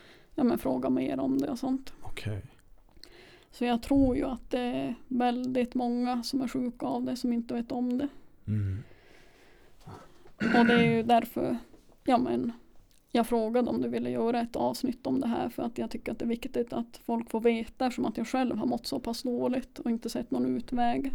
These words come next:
Speaker 1: och har kommit dit nu
Speaker 2: Mhm.
Speaker 1: vars jag har tagit ut dem och mår bättre. Så hoppas jag ju att om det är någon där ute som känner likadant att man,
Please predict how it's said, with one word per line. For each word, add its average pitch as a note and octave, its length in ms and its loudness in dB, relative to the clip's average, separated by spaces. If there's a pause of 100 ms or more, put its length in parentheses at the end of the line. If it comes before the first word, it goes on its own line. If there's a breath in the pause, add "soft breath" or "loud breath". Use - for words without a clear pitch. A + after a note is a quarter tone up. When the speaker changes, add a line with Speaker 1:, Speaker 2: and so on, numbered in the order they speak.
Speaker 1:
och A3 120 -2
har A3 60 -4
kommit B3 340 0
dit A#3 200 -2
nu B3 260 -2 (180)
Speaker 2:
Mhm. F2 600 -2
Speaker 1:
vars A3+ 180 -2
jag A3 60 0
har A#3+ 200 4
tagit E4 260 -2
ut A#3+ 220 -6
dem A3+ 140 0
och A3+ 60 2
mår B3 300 4
bättre. C4+ 480 -2 (640 loud breath)
Så - 160 -6
hoppas A#3 400 -4
jag A#3+ 100 -2
ju A#3+ 100 -4
att - 340 -12 (240 soft breath)
om A#3 220 0
det A#3+ 80 4
är A#3+ 80 2
någon A3+ 220 0
där A#3+ 100 2
ute A#3+ 320 -2
som A3+ 200 -2
känner A#3+ 260 0
likadant B3 640 -2
att A#3+ 140 -6
man, B3 340 -2